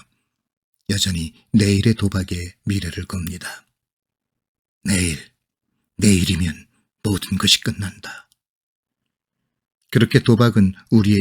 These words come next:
이성을 마비시키고 불확실한 가능성에 기대어 파멸의 길로 향합니다. 사실 톨스토이나 도스토옙스키,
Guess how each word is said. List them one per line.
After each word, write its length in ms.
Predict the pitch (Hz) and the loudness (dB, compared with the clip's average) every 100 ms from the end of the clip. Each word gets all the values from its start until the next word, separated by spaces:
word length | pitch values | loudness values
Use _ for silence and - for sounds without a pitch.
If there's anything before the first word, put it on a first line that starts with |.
| - | 2
이성을 500 | 110 104 104 107 104 | 0 2 2 0 0
마비시키고 720 | 98 101 101 - - 104 90 _ _ _ _ - | 0 0 0 -4 -6 -12 -12 _ _ _ _ -6
불확실한 600 | 104 - - 98 98 95 | -4 -2 -4 -2 -4 -2
가능성에 640 | 107 107 107 101 107 110 | -2 2 2 2 4 2
기대어 440 | 113 98 110 113 _ _ | 2 0 0 -2 _ _
파멸의 520 | - 123 107 107 117 110 | -6 0 2 2 2 -2
길로 440 | 101 90 87 82 - | -2 -2 -6 -8 -6
향합니다. 580 | 104 101 82 80 85 - - _ _ _ _ _ _ _ - | -4 -4 -6 -10 -14 -18 -20 _ _ _ _ _ _ _ -4
사실 500 | - 127 - 107 - _ | 4 4 6 2 0 _
톨스토이나 680 | - 139 131 - 139 139 98 | 2 4 4 4 4 4 2
도스토옙스키, 840 | - 104 - 120 113 - - 82 | 2 0 2 2 2 -2 -2 -10